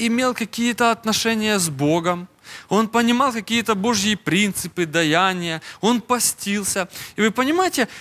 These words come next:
вот если взять язычника, который там поклоняется какому-то божеству, и взять ему и сразу проповедовать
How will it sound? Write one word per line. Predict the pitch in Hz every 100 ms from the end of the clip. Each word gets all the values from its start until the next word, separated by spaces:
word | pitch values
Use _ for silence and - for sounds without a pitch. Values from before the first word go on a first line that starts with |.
| -
вот | 202
если | 269 277 262
взять | 226 302 -
язычника, | 247 233 302 233 226 220
который | 220 254 247
там | 226 226 202
поклоняется | 208 220 233 269 254 240
какому-то | 220 247 226 214 214
божеству, | 196 190 202 - 214 285 285 - -
и | 190
взять | 180 269 -
ему | 226 233 240
и | 220
сразу | - 226 226 196
проповедовать | 190 196 202 202 214 202 196 -